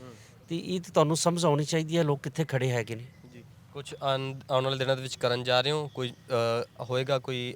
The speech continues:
Speaker 1: ਅਜਿਹਾ ਤੁਸੀਂ ਰੋਡ ਮੈਪ ਤਿਆਰ ਕੀਤਾ ਹੋਵੇ ਕਿ ਅਸੀਂ ਇਹ ਕਰਾਂਗੇ?
Speaker 2: ਨਹੀਂ, ਫਿਲਹਾਲ ਤਾਂ ਆਪਾਂ ਆਪਦਾ ਪੱਖ ਹੀ ਸਪਸ਼ਟ ਕੀਤਾ ਜੀ। ਅਸੀਂ ਤੇ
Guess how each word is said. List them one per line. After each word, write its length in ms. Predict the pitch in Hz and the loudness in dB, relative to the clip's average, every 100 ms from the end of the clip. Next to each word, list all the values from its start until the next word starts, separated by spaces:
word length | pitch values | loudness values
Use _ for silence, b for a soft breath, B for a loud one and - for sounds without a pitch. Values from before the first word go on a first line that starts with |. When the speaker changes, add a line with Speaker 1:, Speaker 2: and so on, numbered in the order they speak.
| 117 | -6
Speaker 1:
ਅਜਿਹਾ 320 | 113 120 123 | -4 -2 -2
ਤੁਸੀਂ 240 | 113 117 117 | -4 -10 -8
ਰੋਡ 180 | 117 | -4
ਮੈਪ 140 | 113 110 | -2 -4
ਤਿਆਰ 160 | - 107 | -2 -4
ਕੀਤਾ 240 | 110 107 | -6 -4
ਹੋਵੇ 140 | 117 113 | -4 -4
ਕਿ 140 | 117 | -6
ਅਸੀਂ 200 | 110 113 | -6 -6
ਇਹ 40 | 113 | -6
ਕਰਾਂਗੇ? 260 | 104 101 - - - - B B B B B B - | -6 -10 -14 -20 -20 -20 B B B B B B -6
Speaker 2:
ਨਹੀਂ, 100 | 220 | -6
ਫਿਲਹਾਲ 440 | - 240 214 208 | -2 4 8 8
ਤਾਂ 120 | 185 | 8
ਆਪਾਂ 220 | 196 - 190 | 4 6 6
ਆਪਦਾ 200 | 160 180 | 6 2
ਪੱਖ 240 | 165 - | 2 0
ਹੀ 100 | 170 | -4
ਸਪਸ਼ਟ 380 | - - 156 - | -2 0 -2 -4
ਕੀਤਾ 280 | 151 165 175 | -6 -2 0
ਜੀ। 140 | 175 | 0
ਅਸੀਂ 200 | 147 170 | -4 -4
ਤੇ 220 | 175 165 | -2 -2